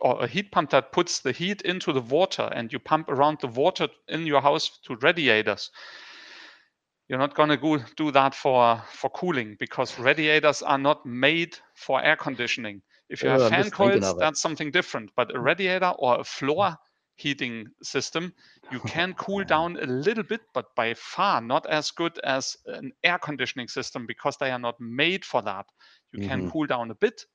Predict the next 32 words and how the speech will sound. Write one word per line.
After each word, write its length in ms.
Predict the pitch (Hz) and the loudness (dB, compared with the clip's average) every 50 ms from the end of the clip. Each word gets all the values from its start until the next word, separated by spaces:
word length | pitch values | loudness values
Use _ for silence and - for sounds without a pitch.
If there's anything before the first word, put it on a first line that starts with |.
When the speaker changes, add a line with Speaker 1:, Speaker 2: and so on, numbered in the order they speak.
| _ - | _ -8
Speaker 1:
but 140 | 143 - - | -8 -8 -4
not 300 | 120 127 147 151 - - | 0 2 2 2 2 0
as 180 | 135 120 - - | -4 -4 -4 -8
efficient 500 | - - - - 147 - - 131 120 - | -14 -4 -2 -2 0 0 -2 -6 -8 -8
as, 300 | - 123 117 110 113 104 _ - | -6 -8 -8 -8 -12 -18 _ -12
or 140 | - 117 | -10 -8
not 220 | 110 117 143 143 - | -4 -4 -4 -4 -4
as 140 | 139 - - - | -6 -8 -10 -12
effective 680 | - - - - - 196 - _ _ - 135 117 - - - - _ _ _ - - - _ _ - | -14 -14 -10 -8 -8 -8 -8 _ _ -6 -6 -6 -6 -8 -12 -20 _ _ _ -20 -20 -20 _ _ -6
as 200 | - 135 120 - | -6 -6 -6 -6
an 100 | 127 117 - | -8 -6 -4
air 140 | - 131 - | -4 -4 -4
conditioning 560 | - - 120 107 117 107 - - 113 107 104 | -6 -8 -10 -10 -10 -10 -10 -10 -14 -16 -14
system. 420 | - - 113 - - - 113 104 _ _ _ _ _ _ _ _ _ - | -12 -12 -12 -12 -14 -16 -18 -20 _ _ _ _ _ _ _ _ _ -10
Speaker 2:
Using 420 | - 110 143 170 143 147 143 127 | -6 -4 -4 -2 2 4 4 4
floor, 680 | 120 - - 127 135 123 123 131 135 113 104 98 87 - | 2 2 0 2 6 6 8 8 8 8 6 2 0 -4
your 140 | 113 107 107 | -6 -10 -10
floor 540 | - - - 110 113 117 120 120 113 104 101 | -10 -12 -8 -4 -2 0 2 2 4 2 2
as 120 | 101 92 95 | 2 0 -4
a 60 | 95 | -8
cooling, 600 | - - - 123 117 110 113 107 98 95 90 92 - - | -6 -4 -2 -2 -2 -2 -4 -4 -6 -6 -8 -8 -8 -8
uh, 260 | 101 98 95 92 92 | -6 -6 -6 -6 -6
medium 580 | 95 98 107 110 110 104 107 101 101 95 95 95 | -6 -6 -6 -6 -6 -6 -6 -6 -6 -6 -6 -6
gives 240 | 90 101 107 98 92 | -6 -6 -6 -6 -6
me 120 | 101 101 | -6 -6
nightmares 680 | 101 95 92 98 104 95 - 90 87 85 80 80 80 - | -4 -4 -4 -4 -6 -6 -6 -8 -6 -6 -6 -8 -6 -6
just 220 | - 95 90 - | -6 -6 -6 -6
thinking 300 | - 92 95 87 - 90 | -6 -8 -6 -6 -6 -8
about 300 | 87 80 78 82 82 82 | -8 -8 -10 -10 -10 -10
it. 140 | 78 69 - - | -12 -12 -12 -10
<clears throat> 40 | - 98 98 95 95 90 92 92 - - - - _ - - - - - - - - - - | -10 -8 -8 -8 -10 -12 -12 -14 -16 -18 -20 -20 _ -20 -20 -20 -20 -20 -20 -20 -14 -6 -2
Speaker 1:
Yeah, 260 | 123 127 131 131 | 2 2 2 2